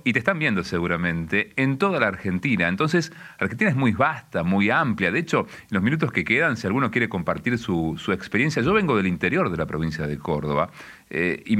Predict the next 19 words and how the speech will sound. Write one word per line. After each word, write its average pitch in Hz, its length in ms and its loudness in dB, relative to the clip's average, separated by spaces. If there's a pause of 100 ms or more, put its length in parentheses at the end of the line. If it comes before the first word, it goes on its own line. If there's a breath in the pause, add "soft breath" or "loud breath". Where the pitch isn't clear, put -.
(160)
y, 95 300 2
y - 20 2
he 131 80 2
tenido 151 380 0
que, 92 180 -2
como 87 240 0
padre, 143 300 0
también 110 320 0 (240 loud breath)
adaptarme 101 880 0
a 98 100 2
esta 104 260 0
realidad 98 500 2
en 101 100 -2
la 82 100 0
gran 160 240 2
ciudad 87 340 0
de 78 140 -4
Córdoba, 80 680 0
porque, 92 500 -2